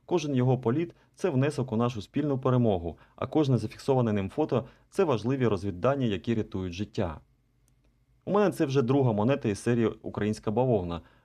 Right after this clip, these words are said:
Огляд на монету Нептун я робив раніше, закріплю в підказках для тих, хто ще не бачив. А загалом вимальовується досить цікава серія, і я з нетерпінням буду чекати виходу нової монети з неї.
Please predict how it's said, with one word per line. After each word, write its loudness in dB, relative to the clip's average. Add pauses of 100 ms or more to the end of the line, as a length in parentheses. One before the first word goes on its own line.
(140)
Огляд 0
на 2
монету 0
Нептун -2
я -4
робив -2
раніше, -2 (240)
закріплю -2
в -4
підказках -4
для -4
тих, -4
хто -4
ще -4
не 0
бачив. -4 (680)
А 0
загалом 0
вимальовується 2
досить -2
цікава 0
серія, -2 (240)
і -2
я 4
з 2
нетерпінням -2
буду 0
чекати -4
виходу -2
нової -2
монети -4
з -10
неї. -8